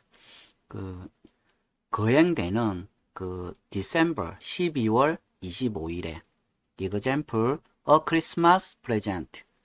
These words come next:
크리스마스 선물. Next. 음, 크리스마스는 뭐 느낌이 오죠.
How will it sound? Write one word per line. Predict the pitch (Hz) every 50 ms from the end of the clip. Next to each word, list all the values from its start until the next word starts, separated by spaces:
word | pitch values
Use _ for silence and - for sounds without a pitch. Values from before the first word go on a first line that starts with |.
| _ _ _
크리스마스 | - 131 117 - - 143 143 147 156 156 - 151
선물. | - - - 95 87 87 87 82 - - _ _ _ _ _ _ _ _ _ _ _ _ _ _ _
Next. | - 101 107 110 - - - _ 107 101 107 131 170 226 _ _ _ _ _ _ _ _ _ _ _ _ _ _ _ _ _ _ _ _ _ _ _ _ _ _ _ _ _ _ _ _ _ _ _ _ _ _ _ _
음, | 117 113 113 -
크리스마스는 | - 151 156 156 - - 170 165 170 165 - - 143 123 113 113 117 127 143 156 160 _ -
뭐 | - - 113 113 113 113 110 113 _ -
느낌이 | 143 165 175 - 165 143
오죠. | 123 131 143 - - 110 107 110 127 151 170